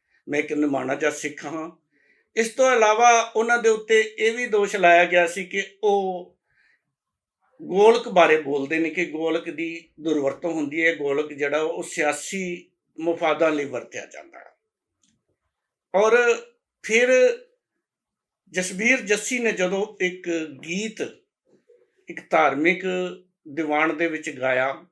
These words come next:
ਜਿੱਥੇ ਉਸ ਧਾਰਮਿਕ ਦੀਵਾਨ ਦੇ ਵਿੱਚ ਭਾਈ ਹਰਜਿੰਦਰ ਸਿੰਘ ਸ਼੍ਰੀਨਗਰ ਵਾਲੇ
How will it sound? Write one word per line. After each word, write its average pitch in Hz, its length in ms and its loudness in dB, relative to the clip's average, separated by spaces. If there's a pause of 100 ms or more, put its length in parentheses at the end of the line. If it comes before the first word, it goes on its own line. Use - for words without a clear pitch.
(720)
ਜਿੱਥੇ 196 680 0 (1040)
ਉਸ 220 240 -2
ਧਾਰਮਿਕ 190 400 4
ਦੀਵਾਨ 170 440 0
ਦੇ 180 140 0
ਵਿੱਚ 170 600 -4 (360)
ਭਾਈ 160 260 2
ਹਰਜਿੰਦਰ 151 420 -2
ਸਿੰਘ 175 240 -4
ਸ਼੍ਰੀਨਗਰ 156 520 -2
ਵਾਲੇ 143 420 2